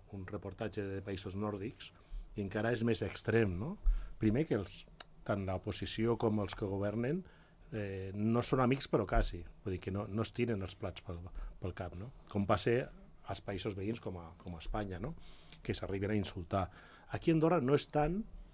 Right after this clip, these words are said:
vull dir, hi ha un respecte molt gran al Consell General i ens en gua-, ens en gaudim d'això, de que hi hagi un respecte, però sí que falta una mica també com als països nòrdics, no? Que, que qualsevol, eh,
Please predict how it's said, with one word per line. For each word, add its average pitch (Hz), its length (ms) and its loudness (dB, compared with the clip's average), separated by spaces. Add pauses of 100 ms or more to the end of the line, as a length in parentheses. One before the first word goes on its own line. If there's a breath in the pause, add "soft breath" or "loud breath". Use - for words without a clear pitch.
(280 soft breath)
vull 101 80 -4
dir, 101 100 0
hi 110 60 6
ha 123 60 6
un 131 100 2
respecte 135 560 4
molt 123 200 2
gran 123 200 4
al - 80 -6
Consell 101 240 0
General 107 380 2
i 98 100 0
ens 101 100 0
en 95 80 0
gua-, 101 220 0
ens 107 240 2
en 107 100 2
gaudim 104 400 2
d'això, 123 360 2
de 107 100 0
que 104 80 0
hi 90 60 2
hagi 104 100 0
un 95 80 -4
respecte, 135 480 -4 (600 soft breath)
però 95 120 0
sí 143 160 0
que 151 100 6
falta 151 220 2
una 135 120 2
mica 147 200 2
també 147 320 2 (560)
com 110 140 2
als - 120 -2
països 117 360 0
nòrdics, 92 440 0
no? 151 160 -2
Que, 92 320 0 (400 soft breath)
que 104 160 0
qualsevol, 127 640 6
eh, 104 920 -2